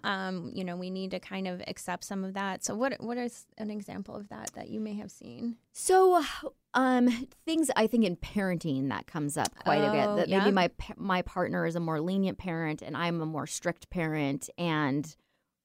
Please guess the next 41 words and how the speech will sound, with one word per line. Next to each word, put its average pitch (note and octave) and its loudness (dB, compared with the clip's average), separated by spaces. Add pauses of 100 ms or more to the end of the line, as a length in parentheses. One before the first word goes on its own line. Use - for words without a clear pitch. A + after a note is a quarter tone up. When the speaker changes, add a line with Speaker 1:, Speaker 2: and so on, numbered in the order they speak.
(180)
Speaker 2:
you D#3+ -4
know, D3+ 2
maybe E3 4
there's D#3 4
different - -8
ways C#3+ -6
where C#3+ -2
we E3 -4
think D#3+ -6
about C#3 0
how, E3 -2
what G#2 -2
we D3 -6
should D3+ -12
do D3+ -4
with C#3+ -6
the D3 -8
kids, D3+ -2
and D#3+ -2
we're E3 0
gonna F3 2
have F3 -2
to D#3 -12
find D3+ -2
some D3+ -10
middle D3 -2
ground D3 -4
or D#3 -2
just D#3 -8
agree A3+ -2
to A#3 0
Speaker 1:
Mm-hmm. G#3+ -2
Speaker 2:
disagree D3 -4
on C3+ -2
a C#3 -4
few - -10
topics - -8
Speaker 1:
Yep. G#3+ 2
Speaker 2:
'cause D3 -4
we're D3+ 0
two C#3 -4